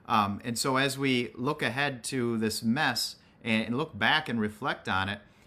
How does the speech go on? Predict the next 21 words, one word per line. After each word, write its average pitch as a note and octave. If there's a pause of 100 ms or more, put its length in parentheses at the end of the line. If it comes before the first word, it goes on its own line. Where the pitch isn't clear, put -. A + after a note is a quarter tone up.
(120)
I A2+
think E3
we're B2+
realizing A2+
it's G#2+
taking B2
its G2+
toll C#3
on E2
us. D#2 (320)
A -
number E3+
of -
people C3+
over A#2+
the A2+
last A2
couple A2+
of F#2+
weeks A#2
have, G2